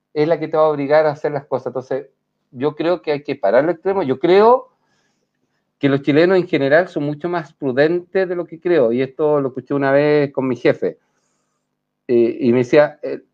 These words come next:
la gente que es más vieja veía Sábado Gigante los sábados y estaba achacado de la corneta. Y siempre el que pasaba a la final, el weón que más gritaba, el que estaba mal,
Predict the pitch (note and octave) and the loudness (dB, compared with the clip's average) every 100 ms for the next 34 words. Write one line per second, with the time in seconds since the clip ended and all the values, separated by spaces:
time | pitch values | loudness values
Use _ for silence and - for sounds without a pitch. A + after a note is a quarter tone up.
0 | _ C#3 - E3+ E3 E3 E3 D3+ F3 F3 | _ -6 -2 -2 -2 -2 0 2 2 0
1 | E3+ D#3+ D#3 E3 D#3+ D#3+ E3+ E3+ D3+ E3+ | 0 0 0 -2 0 -2 -2 -2 -2 0
2 | F3 E3 D#3 D3+ C#3+ D3+ D3 C#3+ C3 C3+ | 0 0 0 0 2 2 2 0 -2 -2
3 | A2 F#2+ F#2+ _ _ _ _ _ _ _ | -2 -4 -8 _ _ _ _ _ _ _
4 | C3 - G#3 G3+ A3 A#3 - - D3 D#3 | -6 0 0 4 4 4 0 -6 -4 -2
5 | D3 F3+ F#3+ F#3 F3+ G#3 A3 D#3+ D#3 D3 | 0 2 2 0 -2 -2 -2 -6 -8 -6
6 | E3+ F3 E3+ F3 D#3 D3 F#3 F#3+ F#3 F3 | -6 -6 -8 -8 -6 -2 0 2 4 6
7 | E3 D#3 D3+ D3+ C3+ E3 E3 D#3 F#3+ A#3+ | 4 2 -4 -10 -4 2 4 4 2 0